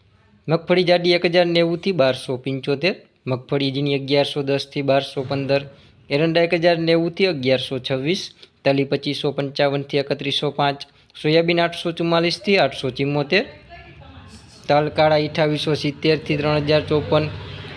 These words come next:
લસણની વાત કરીએ તો ચાર હજાર ત્રણસોથી ઊંચો ભાવ છ હજાર ચારસો રૂપિયા પૂરા, ધાણા અગિયારસોથી પંદરસો પાંચ. જીરુંની વાત કરીએ રાજકોટ માર્કેટિંગ યાર્ડની અંદર તો જીરું નીચો ભાવ પાંચ હજાર ત્રણસોથી, ઊંચો ભાવ છ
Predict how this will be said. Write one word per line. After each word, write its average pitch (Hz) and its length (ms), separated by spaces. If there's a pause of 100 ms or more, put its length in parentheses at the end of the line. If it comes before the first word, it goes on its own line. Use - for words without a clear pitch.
લસણની 196 400
વાત 196 220
કરીએ 190 360
તો 202 60 (280)
ચાર 170 160 (100)
હજાર 185 200
ત્રણસોથી 170 520
ઊંચો 180 300
ભાવ 151 120 (100)
છ 156 40 (200)
હજાર 143 160 (100)
ચારસો 139 360
રૂપિયા 135 380
પૂરા, 156 280 (460)
ધાણા 139 320
અગિયારસોથી 143 640
પંદરસો 147 420 (140)
પાંચ. 147 220 (500)
જીરુંની 185 400
વાત 196 220
કરીએ 190 260
રાજકોટ 180 400
માર્કેટિંગ 180 480
યાર્ડની 180 320
અંદર 180 240
તો 190 60 (140)
જીરું 175 280
નીચો 143 240
ભાવ 143 220
પાંચ 143 140 (140)
હજાર 143 180
ત્રણસોથી, 165 520
ઊંચો 147 240
ભાવ 139 200
છ - 40